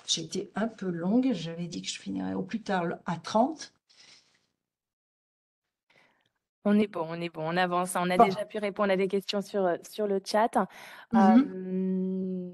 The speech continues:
Speaker 2: auxquelles, voilà, on, on a des réponses courtes. Donc, on va enchaîner sur les indicateurs. On aura des temps de questions-réponses, dans tous les cas, à la fin pour, euh, ouvrir, euh, sur les sujets. Merci, euh, Marie B. Et moi, je donne la parole maintenant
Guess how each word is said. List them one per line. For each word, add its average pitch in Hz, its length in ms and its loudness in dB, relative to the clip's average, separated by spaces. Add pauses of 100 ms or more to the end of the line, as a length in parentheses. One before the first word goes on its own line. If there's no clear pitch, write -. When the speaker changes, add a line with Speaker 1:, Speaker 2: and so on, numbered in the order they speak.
(340)
Speaker 2:
auxquelles, 190 360 0
voilà, 156 240 0
on, 135 400 -16
on 165 40 -10
a 156 80 -10
des 165 100 -6
réponses 170 360 -8
courtes. 240 200 -4
Donc, 190 160 -4
on 185 60 -4
va 202 100 2
enchaîner 277 340 -2
sur - 160 -12
les 220 200 -2
indicateurs. 202 760 2
On 202 120 2
aura 233 240 4
des 226 120 -2
temps 202 200 -4
de 196 40 -4
questions-réponses, 190 720 -6
dans 185 100 -12
tous 180 140 -20
les 175 120 -16
cas, 170 240 -8
à 185 80 -8
la 175 140 -6
fin 196 240 -10
pour, 180 260 -14
euh, 156 60 -10 (380)
ouvrir, 196 360 -8
euh, 170 220 -2
sur - 320 -10
les 226 100 0
sujets. 196 400 -4 (480)
Merci, 233 580 0 (100)
euh, 185 420 -2
Marie 190 320 -6
B. 170 80 -12 (260)
Et 226 280 2 (600)
moi, 208 80 -4
je 202 120 -6
donne 185 220 -4
la 170 140 -8
parole 185 320 -8
maintenant 190 540 -6